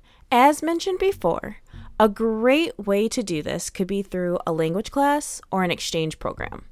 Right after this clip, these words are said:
You will meet with locals who can give great insight to not only the language, but also the culture, city, the country, the cultural norms, and so much more.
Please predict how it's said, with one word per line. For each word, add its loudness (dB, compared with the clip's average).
You 0
will 4
meet 4
with 0
locals 2
who -2
can 0
give 0
great 0
insight 0
to -4
not 0
only 0
the -2
language, -2
but 0
also 2
the 0
culture, -2
city, -2
the -6
country, 0
the 0
cultural 0
norms, 2
and -4
so -2
much -6
more. -8